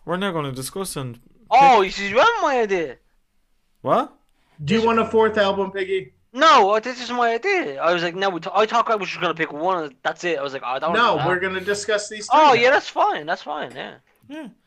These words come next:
Speaker 1: So, what do
Speaker 3: Hey,
Speaker 1: you want
Speaker 3: Greg,
Speaker 1: out of that?
Speaker 3: start us off.
Speaker 1: So, first we have This Warm December. This Warm December, Piggy, is an album that is a mixture of artists. It's thirty-nine minutes long, thirteen songs, released in two thousand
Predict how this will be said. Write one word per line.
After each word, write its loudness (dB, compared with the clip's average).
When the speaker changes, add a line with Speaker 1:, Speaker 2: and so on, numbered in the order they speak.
Speaker 1:
So, -4
what -10
do -2
Speaker 3:
Hey, 2
Speaker 1:
you -2
want -4
Speaker 3:
Greg, 0
Speaker 1:
out -2
of -4
that? 0
Speaker 3:
start 0
us -2
off. -4
Speaker 1:
So, -4
first -6
we -10
have -2
This -8
Warm -8
December. -14
This -6
Warm 2
December, -4
Piggy, -6
is -8
an -10
album -2
that -4
is -6
a 4
mixture -2
of -2
artists. 0
It's -12
thirty-nine -4
minutes -10
long, -6
thirteen -4
songs, -8
released -6
in -14
two -10
thousand -2